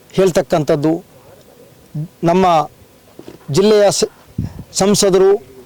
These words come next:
ಶಾಸಕರುಗಳ ಸಮಕ್ಷಮದಲ್ಲಿ ಜಿಲ್ಲಾಧಿಕಾರಿಯ ಮುಂದೆ, ಮುಂದೆ ರೈತ ನಾಯಕರ ಜೊತೆಯಾಗಿ ಸಭೆ ನಿಗದಿಯಾದ ನಂತರ, ಸಭೆಯಲ್ಲಿ ಮಾತುಕತೆಯಾದ ನಂತರವೇ ತಾವು ಮುಂದುವರಿಯಬೇಕು. ರೈತರಿಗೆ ಹೆಚ್ಚಿನ ಪರಿಹಾರವನ್ನು ನೀಡಬೇಕು. ನಮ್ಮ ಮಠ ಮಂದಿರಗಳ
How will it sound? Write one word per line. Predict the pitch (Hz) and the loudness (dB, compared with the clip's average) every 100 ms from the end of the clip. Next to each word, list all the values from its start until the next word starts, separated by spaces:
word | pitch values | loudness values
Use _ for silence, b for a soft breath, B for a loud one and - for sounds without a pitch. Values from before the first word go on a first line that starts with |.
| - | -6
ಶಾಸಕರುಗಳ | - 175 196 185 185 180 175 - - | -2 0 0 0 0 2 0 -2 -4
ಸಮಕ್ಷಮದಲ್ಲಿ | 165 175 - 175 165 170 180 147 | -4 -2 -2 0 0 2 0 2
ಜಿಲ್ಲಾಧಿಕಾರಿಯ | 160 165 160 165 160 | 2 2 0 0 0
ಮುಂದೆ, | 156 156 156 151 151 | -2 -2 -2 -2 -2
ಮುಂದೆ | 156 165 170 - B B B B - - 160 | 0 -2 -4 -16 B B B B -18 -4 0
ರೈತ | 196 214 | 0 0
ನಾಯಕರ | 175 190 180 175 - - | 0 -2 0 -2 -2 -6
ಜೊತೆಯಾಗಿ | 131 170 180 165 156 185 - _ - - - | -4 0 2 2 0 -2 -4 _ -20 -12 -4
ಸಭೆ | 180 175 | 0 2
ನಿಗದಿಯಾದ | 190 160 180 180 160 | 0 2 2 2 2
ನಂತರ, | 160 156 170 170 175 - b b b - | 0 -2 0 -2 -2 -12 b b b -6
ಸಭೆಯಲ್ಲಿ | - 180 214 214 | -2 2 2 2
ಮಾತುಕತೆಯಾದ | 160 170 185 185 175 160 | 2 0 -2 0 0 0
ನಂತರವೇ | 156 156 170 170 | 0 -2 0 0
ತಾವು | 170 156 151 | 0 0 0
ಮುಂದುವರಿಯಬೇಕು. | 151 165 170 160 151 156 185 - _ - | 0 2 2 2 0 -2 -4 -4 _ -4
ರೈತರಿಗೆ | 165 185 196 175 | 0 0 0 0
ಹೆಚ್ಚಿನ | 156 175 | 0 -2
ಪರಿಹಾರವನ್ನು | - 143 165 175 165 156 | -2 0 0 0 0 -2
ನೀಡಬೇಕು. | 156 156 156 143 190 - B B | 0 0 -2 -2 -4 -4 B B
ನಮ್ಮ | 190 202 185 | 0 0 2
ಮಠ | 165 180 | 0 0
ಮಂದಿರಗಳ | 180 185 202 190 | 0 2 2 2